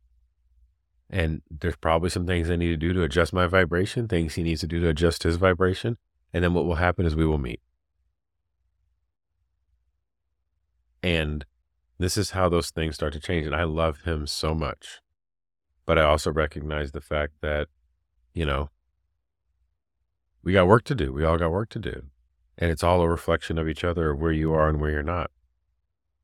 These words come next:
When you get separated from somebody, it's not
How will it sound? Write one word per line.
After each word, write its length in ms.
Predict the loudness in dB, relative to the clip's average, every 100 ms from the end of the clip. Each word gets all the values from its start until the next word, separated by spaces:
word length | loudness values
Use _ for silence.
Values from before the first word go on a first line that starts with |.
| _ _ _ _ _ _
When 140 | -2
you 80 | 0
get 160 | 0 0
separated 560 | 0 0 0 -2 -2
from 180 | -6 -8
somebody, 480 | -6 -6 -4 -4 -6
it's 160 | -8
not 320 | -6 -2 -2